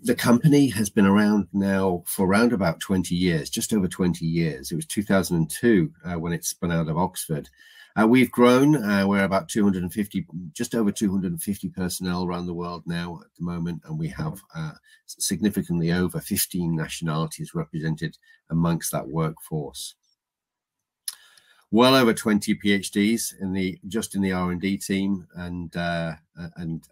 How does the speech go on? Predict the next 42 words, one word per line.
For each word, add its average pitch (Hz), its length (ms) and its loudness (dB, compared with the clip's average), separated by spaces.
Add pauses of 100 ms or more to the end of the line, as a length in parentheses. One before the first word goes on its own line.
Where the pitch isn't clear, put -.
over 85 140 -10
ten 87 220 -8
languages 85 540 -4
spoken. 92 420 -6
We 92 140 -4
pride 98 360 -2
ourselves 82 680 -4
on 82 300 -6
our 78 360 -6 (380)
very 90 140 0
diverse 87 500 0
culture, 107 480 -2 (560)
and, 90 320 -2
uh, 85 220 0
and 90 180 0
know 95 200 0
that 85 120 -2
it's 82 200 -6
a 80 40 -8
huge 98 320 2
asset 82 380 -4
to 80 240 -6
us. - 260 -12 (540)
And 98 140 0
we 110 100 4
have 123 240 -2
R 110 220 0
and 104 100 2
D 104 140 2
facilities, 87 800 -4 (100)
uh, 82 200 -4 (180)
in 90 120 -4
the 85 100 -2
U 87 160 -2
K. 110 360 -2 (240)
Uh, 87 220 -2
that's 82 240 -4
our 87 340 -2 (280)
headquarters, 107 680 0
if 110 160 -4
you 110 100 2
like. 107 300 0